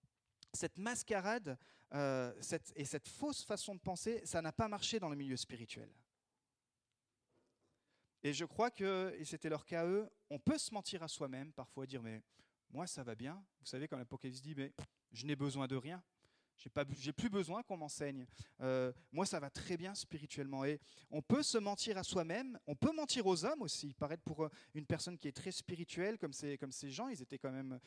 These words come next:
sept fils qui par-, qui, qui pratiquaient l'exorcisme. Mais on peut pas mentir non seulement à Dieu, mais on peut pas mentir au diable. Et je crois que c'est là où ça,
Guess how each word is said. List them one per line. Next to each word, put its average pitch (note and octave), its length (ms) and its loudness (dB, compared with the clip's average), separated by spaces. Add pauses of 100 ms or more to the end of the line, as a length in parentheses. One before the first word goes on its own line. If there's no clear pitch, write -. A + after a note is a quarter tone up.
(120)
sept - 320 -4
fils A3+ 280 -2
qui - 100 -8
par-, - 220 -2 (160)
qui, D3 120 -6 (300)
qui - 80 -6
pratiquaient - 460 -2
l'exorcisme. C#3+ 680 -6 (680)
Mais C3+ 80 -2
on C3+ 40 -4
peut C#3+ 140 0
pas B3 300 0
mentir F#3 400 -2
non F3+ 100 -6
seulement F#3 420 -4
à C3 100 -2
Dieu, D3 300 -4 (800)
mais B2 80 -10
on A2+ 40 -8
peut A2 100 -10
pas C3+ 160 -6
mentir A#2+ 380 -6
au G#2 40 -6
diable. G#2 380 -12 (880)
Et B2+ 60 -8
je - 60 -6
crois D3+ 100 0
que - 80 -4
c'est C#3 100 -2
là D3 120 4
où C#3+ 60 -2
ça, A#2+ 360 -4